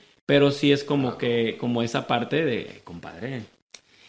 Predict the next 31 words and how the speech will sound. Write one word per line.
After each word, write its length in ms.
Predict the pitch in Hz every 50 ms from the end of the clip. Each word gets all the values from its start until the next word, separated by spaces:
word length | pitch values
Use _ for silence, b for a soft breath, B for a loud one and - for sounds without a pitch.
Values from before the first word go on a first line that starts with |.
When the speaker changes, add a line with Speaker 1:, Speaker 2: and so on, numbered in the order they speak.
| B B
Speaker 2:
<laughs> 260 | 143 135 - 117 -
Speaker 1:
este, 680 | 127 123 120 - - - 123 120 120 120 - - - - -
de 280 | - 120 127 131 131
que 260 | - 135 131 131 135
nosotros 420 | 131 131 123 131 139 135 160 170 165
podamos 460 | - 156 147 135 127 131 139 147 143
vivir 400 | 135 127 113 120 123 131 143 - -
esta 680 | 127 127 127 - - - 139 139 139 135 135 135 135 - -
vivencia 720 | 143 135 139 139 151 160 151 151 151 - 123 127 127 147 - _ _ _ _ _ _ _ _ _ _ _
de 180 | 123 113 135 127
disfrutar 640 | 135 127 - - 139 131 135 - 139 143 - - -
una 180 | 151 143 151
invitación, 760 | 156 151 139 - - - 107 107 - - 135 135 131 135 135 135
Speaker 2:
Claro. 520 | - 117 110 104 98 - 123 131 139 117 110
Speaker 1:
de, 440 | 127 120 123 120 117 117 117 127 - -
de, 300 | 123 120 120 120 117 117
de 180 | 113 123 120
disfrutar 600 | 117 117 117 - - 127 - - 131 135 135 - -
una 220 | 147 139 143 143
salida 720 | 143 - 127 120 120 127 123 127 135 131 131 131 139 - - - - -
que 100 | - 123
al 80 | 117
principio 380 | 113 120 117 107 120 113 - 120
pueda 180 | - 135 127 117
ser 160 | - 127 127
amena, 480 | 123 123 135 139 135 135 127 127 127
de 80 | 123 117
querer 280 | - - 107 110 110 -
platicar, 580 | - 123 - - - - 131 127 123 123 123 120
de 100 | 117 113
querer 340 | - 117 107 113 113 113